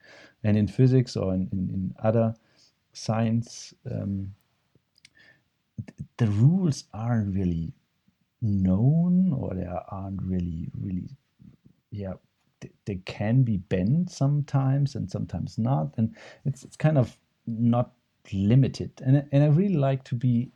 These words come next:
to have a limited thing where I can still, it's, it's, it still feels limitless. So you can still learn every day something about Objective-C or something about Swift or something about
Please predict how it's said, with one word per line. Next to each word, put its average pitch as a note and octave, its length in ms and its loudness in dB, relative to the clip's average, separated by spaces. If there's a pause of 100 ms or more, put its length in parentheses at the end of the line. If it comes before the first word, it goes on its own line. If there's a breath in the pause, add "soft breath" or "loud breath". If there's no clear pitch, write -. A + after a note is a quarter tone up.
(120)
to B2 120 2
have A2+ 180 -2
a G2+ 40 0
limited C3+ 720 4 (420)
thing F3+ 600 0
where B2+ 180 -4
I G#2+ 60 -4
can A#2+ 360 -2 (260 soft breath)
still, F3 360 2
it's, A2+ 280 -4
it's, - 280 -8 (100)
it F2 100 -8
still - 280 4
feels G#3+ 520 0
limitless. C3+ 540 -2
So - 160 -6
you G#2+ 100 0
can A2+ 200 2
still D#3+ 520 -2
learn C#3 480 2
every C3 280 0
day A#2+ 360 0
something A#2+ 400 -4
about G#2 280 -2
Objective-C C3 760 -4
or G2 120 -2
something A2+ 360 -6
about A2 300 -8
Swift C3 580 -4
or - 60 -8
something B2+ 360 -4
about G#2 300 -4